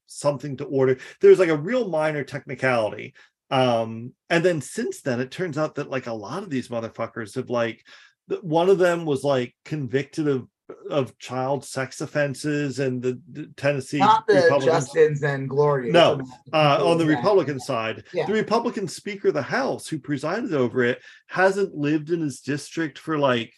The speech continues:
Speaker 1: years, hasn't paid taxes for
Speaker 2: See, that's
Speaker 1: years. He's
Speaker 2: great.
Speaker 1: like
Speaker 2: See, that's what happened with A O C. That's why when A O C came in and
Speaker 1: Yeah.
Speaker 2: she beat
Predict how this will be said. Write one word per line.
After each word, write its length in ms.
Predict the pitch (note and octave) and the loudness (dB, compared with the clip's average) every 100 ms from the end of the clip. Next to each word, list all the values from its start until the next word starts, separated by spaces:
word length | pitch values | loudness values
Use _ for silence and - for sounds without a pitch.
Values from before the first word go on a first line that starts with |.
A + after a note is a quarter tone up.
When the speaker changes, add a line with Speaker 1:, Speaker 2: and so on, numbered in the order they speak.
| _ | _
Speaker 1:
years, 560 | D3+ C3+ D3 D#3+ E3 C3+ | -10 0 4 4 2 0
hasn't 320 | F3 F#3+ D3+ | -2 -4 -6
paid 260 | C#3 C#3+ - | -4 -4 -6
taxes 680 | - B2 C3+ - F#3 F3+ E3 | -4 -2 -2 -4 -2 -2 -4
for 260 | - F3 | -6 -6
Speaker 2:
See, 140 | E3 F3 | 0 2
that's 340 | F#3+ F#3+ D#3 | 4 2 0
Speaker 1:
years. 100 | - | -6
He's 60 | - | 2
Speaker 2:
great. 40 | C#3+ | 4
Speaker 1:
like 220 | B2+ G3+ | 4 0
Speaker 2:
See, 60 | |
that's 160 | A#3 - | -4 -2
what 120 | D4 | -4
happened 280 | B3 G#3+ G3+ | -2 -2 -2
with 120 | F#3+ - | -2 -6
A 160 | F3+ D#3+ | 0 2
O 80 | |
C. 360 | D3+ - G#3+ G3+ | 2 0 -6 -4
That's 180 | C#3 C#3 | -4 -2
why 240 | D#3 D3+ | 0 2
when 200 | C#3 C#3+ | 2 -4
A 180 | C#3 C#3+ | -6 -6
O 60 | C#3 | -8
C 260 | - D3 | -6 -6
came 260 | D3 E3+ E3+ | -6 -8 -6
in 280 | F3 F3+ F#3+ _ _ _ - | -6 -6 -10 _ _ _ -2
and 100 | D#3+ | 0
Speaker 1:
Yeah. 80 | C#3 | 0
Speaker 2:
she 60 | |
beat 200 | C3+ C#3 | -2 -6